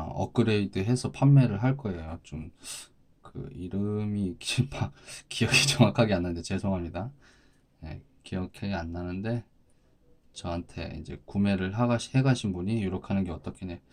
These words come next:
전에도 이제 나비안님이라는 분이 요렇게 썼었는데 제가, 아, 그냥 보고만 있었는데 참 게을러요. 저 보면은, 그쵸? 그래갖고 좀 업그레이드 해서,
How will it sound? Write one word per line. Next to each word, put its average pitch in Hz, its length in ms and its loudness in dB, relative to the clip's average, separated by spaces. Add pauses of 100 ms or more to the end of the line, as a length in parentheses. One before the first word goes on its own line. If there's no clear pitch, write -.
(220)
전에도 165 340 8
이제 123 140 8
나비안님이라는 131 960 8
분이 90 240 0
요렇게 92 240 -2
썼었는데 117 800 0 (420)
제가, 92 560 -2 (3500)
아, 107 260 -6
그냥 98 240 0
보고만 117 460 8
있었는데 98 420 -2
참 131 200 2
게을러요. 120 600 2
저 95 180 -6
보면은, 95 420 -6
그쵸? 120 380 -6 (2250)
그래갖고 80 500 -12
좀 71 280 -14
업그레이드 85 560 -6
해서, 98 560 -4